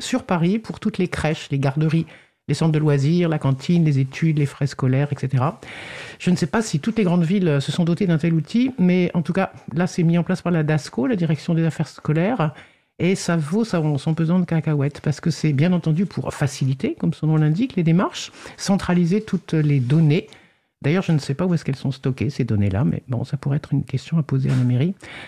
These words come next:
J'ai rapidement regardé, il y a d'autres villes qui ont un même portail, de même ac-, acabit, mais bon.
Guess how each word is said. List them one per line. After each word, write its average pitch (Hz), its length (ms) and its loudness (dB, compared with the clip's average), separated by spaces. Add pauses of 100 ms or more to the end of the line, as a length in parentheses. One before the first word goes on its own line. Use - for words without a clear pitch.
(140)
J'ai 196 120 2
rapidement 190 320 4
regardé, 170 280 2
il 226 60 2
y 202 60 2
a 165 40 2
d'autres 202 220 0
villes 185 220 0
qui - 100 -8
ont 160 140 4
un 143 60 4
même 156 220 4
portail, 151 440 0
de 135 80 2
même 135 400 4
ac-, - 160 -6
acabit, 143 480 2
mais 147 100 4
bon. 123 160 -2